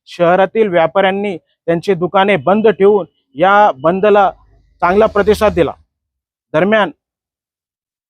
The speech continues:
आतिश गायकवाड यांच्यावर हल्ला होऊन जवळपास पाच दिवस लोटले असून अद्याप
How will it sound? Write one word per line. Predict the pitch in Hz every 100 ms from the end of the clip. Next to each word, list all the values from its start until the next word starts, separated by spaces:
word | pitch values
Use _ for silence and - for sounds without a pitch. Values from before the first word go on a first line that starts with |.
| _ -
आतिश | 147 220 214
गायकवाड | 180 185 190 214 190 - 151
यांच्यावर | 160 165 202 208 220 -
हल्ला | 147 185 202
होऊन | 190 214 185 131
जवळपास | 180 196 214 202
पाच | - 190 214
दिवस | 190 220 202
लोटले | 208 202 214
असून | 190 214 220 156 104 _ _ -
अद्याप | 147 147 220